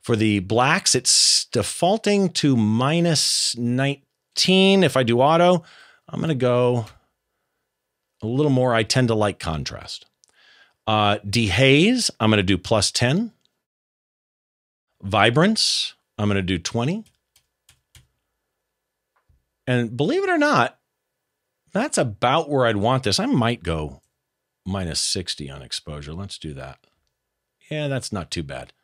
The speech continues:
I think that's a good starting point. So now, one other thing I'm gonna do that was done on the other ones is my sharpening. I wanna give you a tip on sharpening. My normal sharpening ends up being fifty to seventy-ish,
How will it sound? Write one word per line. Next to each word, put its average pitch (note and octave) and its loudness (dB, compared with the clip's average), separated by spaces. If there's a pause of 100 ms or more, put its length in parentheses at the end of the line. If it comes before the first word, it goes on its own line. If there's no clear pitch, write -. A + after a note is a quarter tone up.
(240)
I B2 -8
think A#2+ -2
that's G#2 -4
a F#2+ -8
good E2+ -6
starting D2+ -8
point. - -16
So - -4
now, C3 2 (420)
one D3+ 2
other E3 4
thing D3 2
I'm C#3+ 4
gonna C#3 2
do A2 2
that A#2 0
was G2+ -2
done A#2 2
on B2+ 2
the A#2 2
other F#2 0
ones F#2 -2
is G#2 -2
my A2 0
sharpening. F2+ -2
I - -14
wanna C3 4
give C3 4
you B2+ 4
a - -2
tip - 2
on C3 4
sharpening. G2 2
My A2+ 2
normal F#3+ 4
sharpening C#3+ 2
ends A#2+ 2
up B2 -2
being A2+ 0
fifty - -4
to F#2+ -2
seventy-ish, C3 0